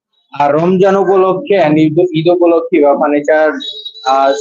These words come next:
সব ফার্নিচারের ভিতরে ডিসকাউন্ট প্রাইস রাখতেছে। তো নিতে চাইলে অবশ্যই, অবশ্যই যোগাযোগ করে আমাদের থেকে ফার্নিচার কেনাকাটা করতে পারেন। তো আমাদের ফ্যাক্টরি আউটলেট হচ্ছে,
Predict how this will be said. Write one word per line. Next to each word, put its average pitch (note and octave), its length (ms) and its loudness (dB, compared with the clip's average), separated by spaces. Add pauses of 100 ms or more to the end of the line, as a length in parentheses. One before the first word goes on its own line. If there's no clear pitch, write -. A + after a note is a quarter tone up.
(140)
সব E3+ 260 0
ফার্নিচারের F3 440 0
ভিতরে F#3 340 2
ডিসকাউন্ট D3+ 460 -2
প্রাইস D3+ 200 2
রাখতেছে। F3+ 680 2
তো D#3+ 100 -2
নিতে C#3 340 0
চাইলে D#3+ 320 2 (760)
অবশ্যই, F#3+ 340 0
অবশ্যই G#3 580 0 (1500)
যোগাযোগ F#3+ 360 2
করে F#3+ 280 0
আমাদের D#3+ 360 0
থেকে E3 220 0
ফার্নিচার D#3+ 460 0
কেনাকাটা D#3 480 -2
করতে E3 320 0
পারেন। F#3+ 340 2
তো - 360 -10
আমাদের F#3 360 0
ফ্যাক্টরি F#3+ 440 0
আউটলেট F3 480 2
হচ্ছে, G#3 520 2